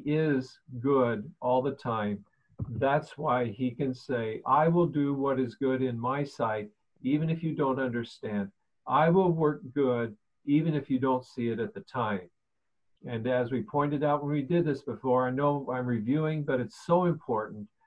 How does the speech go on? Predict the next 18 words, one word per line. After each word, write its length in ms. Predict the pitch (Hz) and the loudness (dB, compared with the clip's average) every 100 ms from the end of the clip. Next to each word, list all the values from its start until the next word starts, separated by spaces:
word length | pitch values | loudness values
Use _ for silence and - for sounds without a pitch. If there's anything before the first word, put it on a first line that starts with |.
| _ _ | _ _
The 180 | - 120 - | -4 -4 0
ultimate 680 | 151 170 190 185 190 156 | 0 2 0 0 0 -2
good 280 | 175 180 175 | 0 0 0
for 400 | - 147 135 120 | -2 2 4 4
us 360 | 117 117 117 - _ _ - | 2 0 -4 -14 _ _ -8
may 260 | 120 151 | -2 2
not 280 | 190 202 185 | 4 4 4
be 240 | 175 180 175 | 2 2 2
a 160 | 175 | 0
change 460 | 170 170 170 170 160 | 0 0 2 2 0
in 200 | 170 160 | -2 -2
circumstances. 1300 | 160 175 165 147 117 - 123 107 104 - - - _ 285 - _ _ _ _ _ _ _ | -2 -2 0 -2 -6 -6 -6 -4 -6 -8 -10 -12 _ -8 -8 _ _ _ _ _ _ _
The 160 | 131 123 | -6 0
ultimate 720 | 143 180 175 175 180 170 131 | 2 2 2 2 2 0 -2
good 500 | 135 131 131 127 123 | 2 4 4 2 -2
is 280 | 139 120 107 | -4 -2 -4
right 380 | 107 117 120 117 | -4 -2 -2 -4
here. 400 | - 104 90 82 | -4 -4 -4 -8